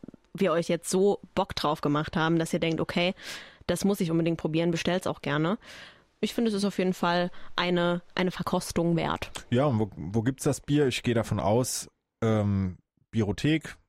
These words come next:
Speaker 1: Ja, bestimmt.
Speaker 2: oder direkt über, über die Website von, von Meisel and Friends.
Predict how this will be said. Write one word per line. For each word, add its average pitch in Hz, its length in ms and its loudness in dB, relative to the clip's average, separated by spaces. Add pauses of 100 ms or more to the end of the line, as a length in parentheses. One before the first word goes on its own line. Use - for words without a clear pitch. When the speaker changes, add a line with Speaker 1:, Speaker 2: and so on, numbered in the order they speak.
(260)
Speaker 1:
Ja, 165 280 0
bestimmt. 127 220 0
Speaker 2:
oder 123 200 4
direkt 110 380 0
über, 104 460 2
über 107 160 0
die 98 100 0
Website 117 480 0
von, 101 320 0
von 101 160 -2
Meisel 113 380 2
and 95 260 -2
Friends. 127 420 -2